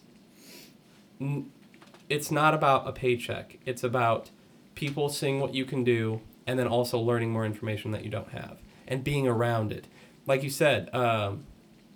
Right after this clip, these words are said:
it was one of the th-, things that you said that you wish you would have had that you didn't was being in the studio with live orchestras, et cetera, et cetera. Th-, that's the opportunity. I mean, it's like the th-, that your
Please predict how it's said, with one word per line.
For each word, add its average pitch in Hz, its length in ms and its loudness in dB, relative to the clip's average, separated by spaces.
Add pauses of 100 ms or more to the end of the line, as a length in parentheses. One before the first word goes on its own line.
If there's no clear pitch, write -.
(360)
it 151 80 -2
was 131 100 0
one 147 100 2
of 143 60 -2
the 135 220 -4
th-, - 60 -16
things 143 240 -2
that 147 160 -2
you 139 100 -4
said 135 520 -2
that - 80 -10
you 127 160 0
wish 120 280 2
you 123 180 0
would 117 260 -2
have 117 100 2
had 120 180 0
that 127 120 -4
you 120 60 -2
didn't 120 260 -2
was 139 140 -2
being 120 280 0
in 117 80 -2
the 113 60 -4
studio 110 680 -2 (260)
with 117 200 -4
live 117 340 2
orchestras, 110 460 -6
et 110 80 -8
cetera, 110 240 -2
et - 60 -10
cetera. 156 320 -2 (100)
Th-, 127 200 -2
that's - 340 -6
the 127 100 0
opportunity. 131 540 -2
I - 20 2
mean, 120 140 2
it's 117 160 -2
like 120 240 0 (420)
the 139 80 0
th-, 147 380 -2
that 135 260 -2
your 127 640 4